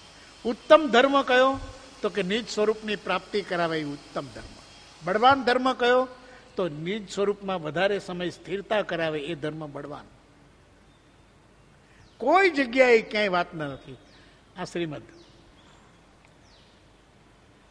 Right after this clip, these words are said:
અને ગાંધી ઉપર છાપ શેની પડી? તો કે અહિંસા અને સત્યની.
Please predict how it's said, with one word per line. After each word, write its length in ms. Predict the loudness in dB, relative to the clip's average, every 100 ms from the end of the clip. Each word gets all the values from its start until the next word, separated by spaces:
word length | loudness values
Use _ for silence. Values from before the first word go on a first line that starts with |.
| _ -20 -20 -20 -18 -16 -18 -20 -20 -20 -8
અને 320 | -4 2 2
ગાંધી 520 | 2 2 2 4 4 4
ઉપર 280 | 4 2
છાપ 420 | 2 4 6 6 2
શેની 240 | 2 2
પડી? 340 | 2 0 0 -4 -16 -10
તો 80 | -8
કે 120 | -6
અહિંસા 560 | -4 -4 -2 2 2 2 -4 -10
અને 160 | -6 -6
સત્યની. 580 | -6 -8 -10 -12 -16